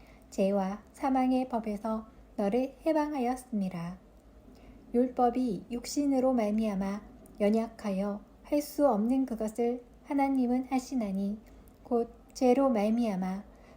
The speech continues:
자기 아들을 죄 있는 육신의 모양으로 보내어 육신의 죄를 정하사,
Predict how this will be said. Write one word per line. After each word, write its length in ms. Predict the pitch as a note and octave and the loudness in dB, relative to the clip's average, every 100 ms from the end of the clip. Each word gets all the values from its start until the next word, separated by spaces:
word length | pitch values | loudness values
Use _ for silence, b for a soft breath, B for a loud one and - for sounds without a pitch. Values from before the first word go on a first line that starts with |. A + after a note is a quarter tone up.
| - | -4
자기 360 | - G#3+ A#3+ G#3+ | -2 2 2 0
아들을 560 | G3 G3+ A3+ G#3+ A3 | -2 -2 0 -2 -4
죄 220 | - C4+ C4 | -2 2 4
있는 460 | A3+ A#3 C4+ A3+ | 2 2 2 2
육신의 480 | A3+ - - C#4 C4+ | 0 -4 -2 0 2
모양으로 580 | A#3 G#3+ B3 B3 A#3 A#3 | 0 2 2 0 0 -2
보내어 540 | A#3+ G#3 G3 G3+ G#3+ A3 B B B - | -2 -2 0 -4 -6 -12 B B B -4
육신의 540 | A3+ - A#3+ A#3 A#3+ | -4 -2 0 2 0
죄를 400 | A#3+ A#3+ A#3+ C4+ | 0 0 2 -2
정하사, 640 | B3+ G#3 F#3+ G3 F#3 F#3 | -2 -6 -6 -6 -8 -10